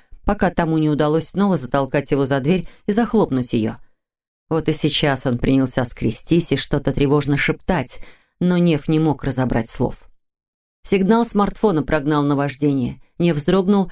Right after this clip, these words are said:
и снова увидел перед собой беспорядочную мазню чёрной краской. Сердце гулко билось в груди. Дышать было тяжело, словно он только что пешком поднялся на пятый этаж.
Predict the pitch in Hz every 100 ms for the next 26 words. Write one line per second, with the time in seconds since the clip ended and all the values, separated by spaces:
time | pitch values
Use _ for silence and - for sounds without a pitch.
0 | - _ - 190 202 254 254 - 185 196
1 | 190 175 156 - 156 170 151 - 160 208
2 | 202 - 156 143 131 151 165 147 127 135
3 | - 98 - - - - _ _ _ -
4 | 190 147 170 147 156 143 151 143 143 131
5 | 127 143 120 131 123 - - 170 202 147
6 | 139 151 147 160 170 185 160 156 151 156
7 | 147 208 185 170 - 151 170 - 180 131
8 | 139 160 175 - 147 143 160 165 165 135
9 | 113 -